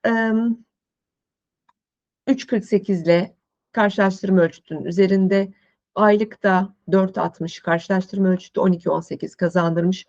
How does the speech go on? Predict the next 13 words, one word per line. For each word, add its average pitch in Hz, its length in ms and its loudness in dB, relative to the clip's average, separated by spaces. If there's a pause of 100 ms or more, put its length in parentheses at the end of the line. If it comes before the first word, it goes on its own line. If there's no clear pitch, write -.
(260)
Üç 285 180 0
aylıkta 196 380 4
geçememiş, 170 840 -2 (640)
e, 208 360 2
altı 214 260 4
aylıkta 196 300 2
geçememiş. 208 800 0 (300)
Yıllıkta 233 840 2
karşılaştırma 196 720 -2
ölçütü 156 360 -6
kırk 196 280 -4
dört 220 300 -2
buçuk, - 480 -8